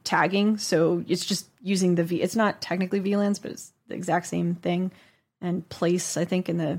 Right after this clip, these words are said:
frame or whatever. So, um, it, you just specify the tag and you n-, name the, like, tool group,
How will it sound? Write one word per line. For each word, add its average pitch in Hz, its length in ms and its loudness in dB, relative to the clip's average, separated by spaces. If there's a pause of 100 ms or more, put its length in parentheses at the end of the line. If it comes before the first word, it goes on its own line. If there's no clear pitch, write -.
(140)
frame 170 340 -2
or 180 80 -2
whatever. 180 300 0
So, 175 320 2 (460)
um, 156 460 0 (100)
it, 160 220 -2
you 170 140 -2
just 170 320 -6
specify 165 480 0
the 170 80 0
tag 170 560 -2 (240)
and 156 600 -2
you 165 320 2
n-, 160 300 0 (100)
name 175 520 4
the, 160 140 2
like, 147 380 -2
tool 175 600 0 (160)
group, 196 360 0